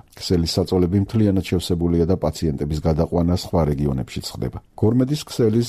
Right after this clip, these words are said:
გენერალური დირექტორის, ანდრია მიზანდარის ინფორმაციით,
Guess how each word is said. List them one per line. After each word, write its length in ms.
გენერალური 560
დირექტორის, 640
ანდრია 480
მიზანდარის 640
ინფორმაციით, 600